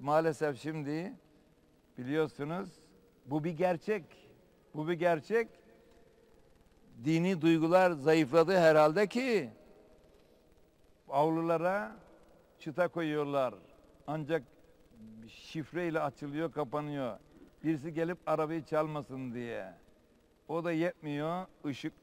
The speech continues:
ışıklandırıyorlar. O da yetmiyor, özel koruma güvenlik görevlisi tayin ediyor, belirli maaş veriyorlar. Kapıları çelik kapı yapıyorlar. Çelik kapı da yetmiyor,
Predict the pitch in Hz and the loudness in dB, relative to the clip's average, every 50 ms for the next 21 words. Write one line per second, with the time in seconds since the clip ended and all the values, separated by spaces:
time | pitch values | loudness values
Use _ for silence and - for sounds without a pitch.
0 | - 151 139 - - 147 - - 151 147 147 147 135 156 151 156 156 151 147 139 | -12 -12 -12 -12 -14 -16 -8 -4 -2 -2 -2 -2 -4 -6 -4 -2 -2 -2 -2 -2
1 | 135 127 113 98 82 80 - _ - _ _ - 143 151 160 151 147 147 156 165 | -2 -2 -2 -4 -8 -12 -20 _ -20 _ _ -6 -4 -2 0 0 0 0 0 -2
2 | - - 143 139 139 147 160 156 - - 139 139 127 120 156 165 170 160 - - | -4 -4 -6 -6 -4 -2 -2 -4 -4 -6 -6 -6 -4 -2 -2 0 -2 -2 -4 -4
3 | 143 147 139 143 151 160 160 131 117 143 143 147 147 151 151 165 151 - 160 147 | -4 -4 -4 -4 -4 -6 -6 -6 -6 -4 -4 -4 -4 -4 -6 -8 -8 -6 -4 -2
4 | 143 147 139 135 131 139 - - 135 135 139 143 147 151 151 135 139 135 127 113 | -2 -2 -2 -4 -8 -12 -8 -4 -2 -2 -2 -2 -4 -6 -8 -8 -10 -12 -12 -12
5 | 107 - - - - 113 131 139 139 143 147 147 151 139 135 143 160 170 143 151 | -14 -18 -20 -20 -10 -4 -4 -2 -2 -2 -2 -2 -2 0 2 4 4 2 2 2
6 | 202 226 233 240 233 220 196 180 160 120 101 - - - - - - - - - | 0 0 2 4 2 4 4 4 2 2 0 -2 -10 -20 -20 -20 -20 -20 -20 -20
7 | _ - _ _ _ _ _ _ _ _ _ _ _ _ _ - - 160 147 - | _ -20 _ _ _ _ _ _ _ _ _ _ _ _ _ -6 -4 -4 -4 -2
8 | 175 180 175 175 170 180 190 165 - - 160 165 170 175 - - 175 175 160 143 | -4 -2 0 0 0 0 -2 -6 -6 -6 -4 -4 -4 -6 -6 -4 -4 -4 -2 -2
9 | 170 170 170 160 131 143 160 160 156 143 139 135 120 107 101 92 85 85 - _ | -2 -2 -2 -2 -4 -6 -6 -6 -6 -4 -4 -4 -6 -6 -10 -16 -20 -20 -20 _
10 | _ _ - _ _ _ _ _ _ _ _ _ _ _ _ - 160 175 185 202 | _ _ -20 _ _ _ _ _ _ _ _ _ _ _ _ -6 -6 -4 -4 -6
11 | - - 190 190 170 180 175 180 170 175 185 196 - 180 160 156 165 175 185 196 | -8 -6 -6 -4 -4 -4 -2 -2 0 -2 -2 -4 -6 -8 -6 -6 -4 -4 -4 -4
12 | 202 202 | -6 -8